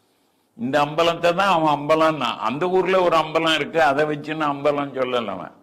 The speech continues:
அம்பலம் என்றாலே அன்னைக்கு சைவர்களுக்கு திருக்கோயில், சிவபெருமானுடைய நடராஜா டெம்பிள். அந்த நடராஜர் கொஞ்ச நாள் அங்க இருந்திருக்கார். அதனால எல்லா இடத்துக்கும் கொண்டு போய் காப்பாத்துறது,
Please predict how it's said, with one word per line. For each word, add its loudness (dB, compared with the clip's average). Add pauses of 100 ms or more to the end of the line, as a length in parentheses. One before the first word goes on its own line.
(100)
அம்பலம் -2
என்றாலே 2
அன்னைக்கு -2
சைவர்களுக்கு -4 (120)
திருக்கோயில், -6
சிவபெருமானுடைய -6 (520)
நடராஜா -2
டெம்பிள். -8 (100)
அந்த 2 (100)
நடராஜர் 0
கொஞ்ச -4
நாள் 0
அங்க -2
இருந்திருக்கார். -6 (1300)
அதனால 0 (120)
எல்லா 0
இடத்துக்கும் -6
கொண்டு 2
போய் 4
காப்பாத்துறது, 0